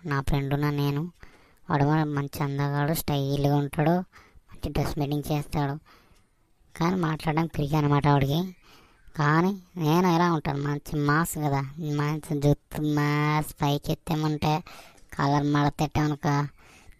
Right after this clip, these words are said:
కాలర్ ఎత్తి, ఉమ్, షర్ట్ మడతెట్టి, ఆ,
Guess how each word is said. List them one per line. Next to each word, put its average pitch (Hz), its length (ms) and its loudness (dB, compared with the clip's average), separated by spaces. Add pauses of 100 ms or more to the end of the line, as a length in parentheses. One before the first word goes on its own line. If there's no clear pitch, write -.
(560)
కాలర్ 147 460 -2
ఎత్తి, 147 420 0 (640)
ఉమ్, 151 240 -2 (800)
షర్ట్ 147 280 -2
మడతెట్టి, 151 720 -2
ఆ, 151 400 -4